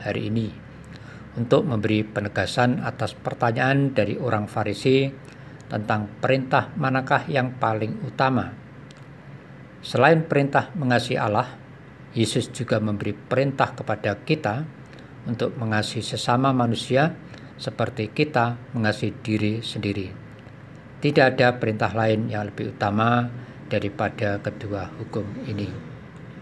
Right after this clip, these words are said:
Saudara-saudari yang terkasih, perbuatan mengasihi itu kelihatannya mudah. Namun tidaklah demikian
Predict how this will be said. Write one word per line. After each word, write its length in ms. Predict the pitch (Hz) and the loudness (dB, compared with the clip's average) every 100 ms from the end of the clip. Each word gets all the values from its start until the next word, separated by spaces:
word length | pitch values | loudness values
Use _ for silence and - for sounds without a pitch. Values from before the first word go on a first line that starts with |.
| - - - - - - - | -16 -16 -16 -16 -16 -16 -16
Saudara-saudari 960 | - 127 117 113 123 120 107 101 104 101 | -4 2 4 6 6 2 0 0 0 -2
yang 160 | 101 101 | -4 -6
terkasih, 640 | - 120 113 - 143 160 - - - - - - - - - - - | -6 -2 -2 0 -2 -2 -10 -14 -14 -10 -10 -10 -12 -12 -14 -10 2
perbuatan 560 | 123 - 113 117 127 131 | 2 6 4 6 4 4
mengasihi 720 | 123 123 120 - 123 123 123 202 | 4 4 4 4 4 4 2 0
itu 400 | 151 110 127 - - | 0 2 0 -2 -4
kelihatannya 880 | 107 95 107 107 101 113 117 123 127 131 | -2 -2 -2 -2 0 0 -2 -4 -8 -8
mudah. 320 | 104 - 98 - - - - - - - - - - - - - | -6 -2 -2 -2 -12 -16 -20 -18 -18 -18 -18 -18 -18 -18 -18 -8
Namun 560 | 113 110 123 127 123 123 | -2 4 4 4 2 -4
tidaklah 400 | 107 107 107 95 | -4 -2 -2 -2
demikian 720 | - 101 101 110 110 113 117 | -4 -6 0 2 4 2 -2